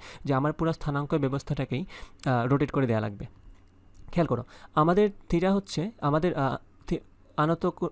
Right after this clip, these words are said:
আহ, যে তলটা, সেটার কোণ হচ্ছে থিটা, মানে থিটা কোণ আনত তল, এবং ওই তলের সাথে আলফা কোণে আমি একটা ভি নট বেগে একটা প্রজেক্টাইল অথবা প্রাস নিক্ষেপ করেছি। এখন তলের সাপেক্ষে যদি চিন্তা করতে হয়, ব্যাপারটাকে এরকম ধরো যে একটা মানুষ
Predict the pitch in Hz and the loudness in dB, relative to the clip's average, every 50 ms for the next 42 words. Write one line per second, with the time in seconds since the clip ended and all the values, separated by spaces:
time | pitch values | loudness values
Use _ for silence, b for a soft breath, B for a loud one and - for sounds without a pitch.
0 | - - 147 147 135 127 156 147 - 139 123 117 135 156 - 160 - 151 147 139 | -4 -4 -4 -4 -2 0 0 2 4 2 2 4 0 -2 -2 0 0 0 0 0
1 | 139 - - 143 139 135 131 - 156 - 139 - - 160 202 202 131 123 123 - | -2 -2 -2 0 0 -2 -2 -2 -2 -2 0 -2 -2 -4 -4 -2 -2 -4 -2 -2
2 | 139 131 131 123 139 135 123 123 123 - - 135 180 220 B B B B - 143 | -2 -2 -2 -2 -2 -2 -2 -2 -4 -2 -2 -2 -2 -2 B B B B -2 0
3 | 139 139 135 139 B B B B B B - - 175 202 202 - 165 151 151 - | 0 0 0 -4 B B B B B B -2 2 2 4 4 4 2 0 2 0
4 | 147 120 180 175 156 160 - 160 147 - 143 147 135 120 127 170 190 139 - - | 0 2 4 4 4 2 2 -2 -2 0 0 0 0 0 0 0 -2 -2 -2 -2
5 | 139 127 123 110 - 151 175 185 170 - - 127 117 120 160 226 b b b b | 0 0 0 0 0 0 0 0 -2 -2 -2 -2 -2 0 -2 -4 b b b b
6 | b b - - 165 - - 139 127 - - 143 131 123 127 - - - 143 175 | b b -10 -10 -6 -2 0 0 0 0 2 2 2 2 0 -2 -2 -2 -2 0
7 | 170 127 - 127 127 120 - 135 147 160 - 131 120 - 135 - - 120 117 113 | 0 -2 -2 -2 -2 -2 0 -2 -2 -2 -4 -6 -4 -4 -4 -2 -2 -4 -4 -4
8 | - - - - 143 - 202 156 - 196 B B B B B B B - - _ | -6 -8 -6 -6 -2 0 0 0 0 -2 B B B B B B B -20 -20 _
9 | _ _ _ - _ _ - 180 185 202 202 208 202 190 - - 175 160 - 170 | _ _ _ -20 _ _ 6 6 6 6 4 4 2 -2 -2 0 0 0 2 0
10 | 165 - - 190 175 180 202 196 202 185 165 151 - 139 123 131 143 175 151 139 | -2 -2 -2 0 0 0 0 -2 -2 -2 -2 -2 -2 -4 -2 -2 -2 0 0 0
11 | 131 - 139 - 156 147 160 151 139 139 - 165 170 156 135 127 165 190 151 139 | 0 -2 -2 -4 -4 -2 0 0 0 0 0 0 0 2 2 2 2 2 2 0
12 | 127 117 - - 143 135 143 143 127 143 160 | 0 0 -2 -4 -2 -2 -2 -2 -2 -2 -4